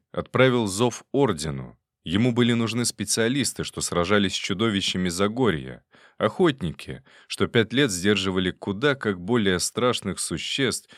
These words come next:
исполняя службу под контролем хранителя их крепости. И тогда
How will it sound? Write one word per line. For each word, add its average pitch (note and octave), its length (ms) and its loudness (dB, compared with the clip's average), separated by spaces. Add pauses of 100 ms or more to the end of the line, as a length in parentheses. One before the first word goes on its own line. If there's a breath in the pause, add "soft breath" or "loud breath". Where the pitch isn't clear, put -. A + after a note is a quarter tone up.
(220 loud breath)
исполняя G#2 520 2
службу G#2 440 -2
под - 220 -6
контролем G2 580 0 (240 soft breath)
хранителя G2+ 640 2
их - 320 -6
крепости. D#2+ 800 -4 (400)
И D#2+ 100 -6
тогда D2+ 500 2